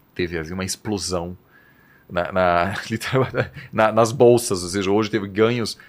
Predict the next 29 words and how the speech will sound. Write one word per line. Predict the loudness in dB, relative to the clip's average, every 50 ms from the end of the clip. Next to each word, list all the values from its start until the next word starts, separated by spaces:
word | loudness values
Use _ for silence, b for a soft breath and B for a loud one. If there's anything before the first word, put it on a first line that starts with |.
| B -4
e | -2
não | 0 0
só | 0 0 -2
empresas | 0 2 2 2 4 4
ocidentais, | 2 0 0 -2 -4 -4 -4 -4 -4 -4 -4 -6 -8
empresas | -8 -6 -4 -2 0 0 -2 -2
turcas. | -2 -2 -2 -2 -2 -2 -4 -6 b b b b b b b b b b b b
As | 0 2 2 2
empresas | 2 2 2 2 4 2 2 0 -2
turcas | -2 0 0 0 0 -2 -4 -6
que, | -6 -8 -8 -8 -6 -6 -6 -6 -2
a | 0 0 0
em-, | 0 0 -2
a | -2
principal | -2 0 -2 -2 -2 0 0 0
empresa | 0 0 0 2 0 0
turca | -2 -2 -4 -4 -4 -4 -8 -10
que | -8 -10 -10 -10 -8 -8 -8 -10 -12 -14 -18
fornece | -12 -6 -4 -4 -2 -2 -2 -4 -4 -4 -6
os | -6 -8
drones | -6 -4 0 0 0 0 0 -4 -6 -8 -10 -10
que | -8 -6
os | -6 -6 -6
u-, | -8 -10 -12 -14 -14
ucranianos | -12 -6 -4 -4 -4 -2 -4 -6 -6 -6 -8
usam | -8 -8 -8 -8 -10
contra | -10 -10 -10 -10
os | -10 -10
russos | -8 -8 -6 -6 -6 -8 -10 -12 -14